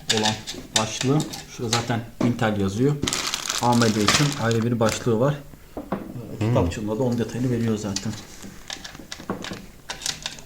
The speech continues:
Speaker 2: İyi, güzel. Bunu ne şekilde soktuğumuz fark etmiyor herhalde. Her türlü giriyor değil mi?
Speaker 1: Tabii yani dördü de aynı. Yani simetrik tamamen.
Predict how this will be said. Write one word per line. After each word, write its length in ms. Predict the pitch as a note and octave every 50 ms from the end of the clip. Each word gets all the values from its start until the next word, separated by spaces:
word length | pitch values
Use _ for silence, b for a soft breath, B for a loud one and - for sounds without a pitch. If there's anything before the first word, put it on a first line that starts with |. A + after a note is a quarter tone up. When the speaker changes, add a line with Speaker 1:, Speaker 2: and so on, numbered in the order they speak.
| - - - - - - - - - - - - - B B B B B B -
Speaker 2:
İyi, 140 | G#2+ G2+ G2
güzel. 340 | G2 G#2 G2 - G2 F#2+ F#2+ - - - - - -
Bunu 160 | A2+ A#2 A#2
ne 100 | A#2+ A#2+
şekilde 340 | - A#2+ A2 - A2+ A2+ A2+
soktuğumuz 540 | - - A2+ - - - - A#2 A#2 A2+
fark 260 | - - A2+ A2+ - A#2+
etmiyor 260 | - - F#2+ F#2 F#2
herhalde. 240 | F#2+ F#2+ F#2+ G2+ A2
Her 100 | G#2+ G2
türlü 220 | - - F#2+ G2
giriyor 260 | A2 A#2 G#2+ G#2 F#2+ F#2
değil 100 | A#2+ C#3
mi? 60 | C#3+
Speaker 1:
Tabii 140 | A#3+ C4 G#3+
yani 200 | E3 C#3+ C3+ C3+
dördü 200 | C#3+ C#3+ C#3 C#3 - -
de 100 | D3 D#3+ F3 - - - - D3
aynı. 220 | D3 C#3+ C#3 A#2+ A#2 C#3+ D3 - - - - - - - - - - - - - - - - - - - - - - - - - -
Yani 140 | - A#2+ B2
simetrik 600 | - - B2+ A#2+ A2 - - - - - - -
tamamen. 340 | - G#2 G2+ F#2 F#2 G2+ A2